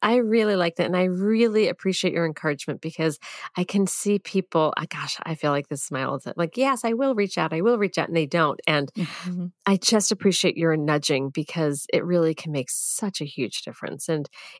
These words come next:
Speaker 1: it's such a, a tumultuous time of change that why not have a little extra support? So thank you. What a
Speaker 2: Mm.
Speaker 1: great piece of advice. Where can people find your work?
Speaker 2: So the best way to connect with me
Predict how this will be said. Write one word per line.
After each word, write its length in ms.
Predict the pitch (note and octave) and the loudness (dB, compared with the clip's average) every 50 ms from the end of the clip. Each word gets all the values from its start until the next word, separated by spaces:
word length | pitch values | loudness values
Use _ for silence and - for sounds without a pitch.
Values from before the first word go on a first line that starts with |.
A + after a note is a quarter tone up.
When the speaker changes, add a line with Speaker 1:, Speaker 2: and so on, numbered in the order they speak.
| - | -2
Speaker 1:
it's 180 | - G#3 - - | 0 0 2 2
such 380 | - - B3+ B3 A#3+ - - | 0 2 2 2 2 2 2
a, 380 | A#3 G#3 F#3 E3 D#3 C#3+ - - _ _ _ _ _ _ _ _ _ - - | 4 4 4 4 4 2 0 -2 _ _ _ _ _ _ _ _ _ -6 -2
a 100 | - F#3 | 0 0
tumultuous 720 | - - - F#3 F3+ F3 F3 F3+ F3+ - - F3+ E3 - | 0 0 0 2 4 4 4 4 4 2 0 0 0 0
time 240 | - F3+ E3 D#3+ D#3 | 0 0 2 2 2
of 120 | D3 C3+ | 0 0
change 760 | - - - - - F3+ F3 D#3+ C#3+ C3+ A#2+ A#2 C#3+ - - - | 0 0 0 2 2 2 2 2 2 2 0 0 0 -2 -2 0
that 300 | E3 D3 C#3+ C#3 A#2+ - _ _ _ - - _ | 2 2 2 2 0 -2 _ _ _ -20 -18 _
why 260 | - F3+ F3+ F#3+ G3+ G3+ | -4 -2 0 2 2 2
not 180 | G#3 G3+ F3+ | 2 0 0
have 220 | D#3+ - F3+ E3 E3 | 0 0 0 0 0
a 60 | D#3 | 0
little 240 | D3 D#3 D3 C#3 - | 0 0 -2 -2 -2
extra 360 | - D3 - - - - C#3+ - | -4 -8 -8 -8 -8 -6 -6 -6
support? 520 | - - C3+ _ - - B2+ G2 - - | -6 -6 -8 _ -6 0 0 0 0 0
So 140 | - - D#3 | -4 -6 -6
thank 320 | - - C#3 F3+ G3+ - | -6 -4 -4 -4 -2 0
you. 80 | E3 C3+ | -2 0
What 180 | C3 D3+ D#3 | 2 2 2
a 60 | D#3+ D#3+ | 2 0
Speaker 2:
Mm. 60 | F3 | -4
Speaker 1:
great 320 | F3 C#3+ C#3 C3+ C3+ - | -6 -4 -4 -4 -4 -4
piece 200 | - C#3+ C3+ - | -6 -10 -8 -6
of 120 | C#3 C3+ C3+ | -8 -8 -8
advice. 400 | - - - D#2+ - - - - - - - - - - | -6 -6 -4 -4 -4 -4 -6 -8 -8 -10 -8 -8 -2 4
Where 240 | A3+ A3+ A#3 B3+ C4 | 6 6 6 6 4
can 180 | - G4+ E4+ | 4 2 2
people 320 | - E4+ E4+ - - F#4 E4 | 4 4 2 4 4 0 2
find 320 | - D4 C#4 C#4 C#4+ C4 | 2 2 2 2 2 2
your 140 | C#4 C#4+ C#4 | 2 2 4
work? 260 | C#4 - - - _ - - - - - _ _ _ _ _ _ - - - - - - - - - - | 4 2 2 0 _ -12 -18 -18 -18 -20 _ _ _ _ _ _ -20 -18 -16 -16 -16 -16 -18 -18 -14 -4
Speaker 2:
So 160 | - E4 D#4+ | 2 2 4
the 100 | C#4 C#4+ | 4 6
best 260 | A#3 B3+ C#4 D#4 - - | 4 4 2 2 2 2
way 100 | F#4 F4+ | 2 4
to 80 | F4+ F4+ | 4 2
connect 260 | - D#4 C#4+ C#4 - | 2 2 2 4 4
with 160 | C#4 C4+ - | 2 2 2
me 460 | - A3 G#3+ G#3 G3+ G3+ G#3+ A#3 B3 | 2 2 4 4 4 4 4 4 2